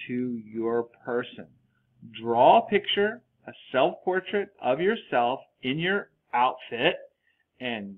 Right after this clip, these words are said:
save somebody, help them. I love to see it.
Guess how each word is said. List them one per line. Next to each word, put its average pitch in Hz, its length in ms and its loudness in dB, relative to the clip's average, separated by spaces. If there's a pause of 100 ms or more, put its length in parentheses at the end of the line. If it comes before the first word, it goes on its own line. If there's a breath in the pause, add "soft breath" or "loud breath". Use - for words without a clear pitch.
(960)
save 196 520 2 (320)
somebody, 170 1160 0
help 202 400 0
them. 147 640 -4 (600)
I 101 60 -8
love 117 260 -2
to 147 60 -6 (140)
see 202 140 0
it. - 260 2